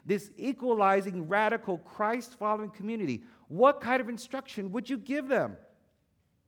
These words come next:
You would give them exactly the instructions that Paul gave them. Look, we need to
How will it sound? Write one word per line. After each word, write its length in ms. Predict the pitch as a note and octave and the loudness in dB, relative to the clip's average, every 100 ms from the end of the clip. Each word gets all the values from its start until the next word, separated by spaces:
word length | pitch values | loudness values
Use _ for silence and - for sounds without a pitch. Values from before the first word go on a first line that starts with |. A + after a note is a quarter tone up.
| _ _ _ _ _ _ _ - | _ _ _ _ _ _ _ -16
You 180 | C#3 G#3+ | -8 -4
would 140 | F#3 | -4
give 180 | B2+ G3 | -4 -4
them 180 | F3+ D3+ | -2 -4
exactly 840 | - D3 B2+ A#2+ F#3+ E3+ E3 C#3+ B2+ | -6 -6 -8 -8 -6 -6 -8 -8 -8
the 120 | A#2 | -6
instructions 680 | G#2 - - A2 - F#2 F2 | -10 -12 -16 -16 -16 -18 -12
that 200 | F#2+ - | -12 -12
Paul 240 | - G#2+ | -14 -14
gave 280 | F#2+ F#2 E2 | -10 -12 -12
them. 160 | D#2+ C2+ _ _ _ _ _ _ _ - | -16 -18 _ _ _ _ _ _ _ -2
Look, 300 | G#3+ E3+ - - _ _ _ _ _ _ _ _ _ _ | 0 0 -4 -20 _ _ _ _ _ _ _ _ _ _
we 180 | F3 A#3 | -2 0
need 200 | B3 B3 | 2 2
to 200 | A#3 D3+ | 2 2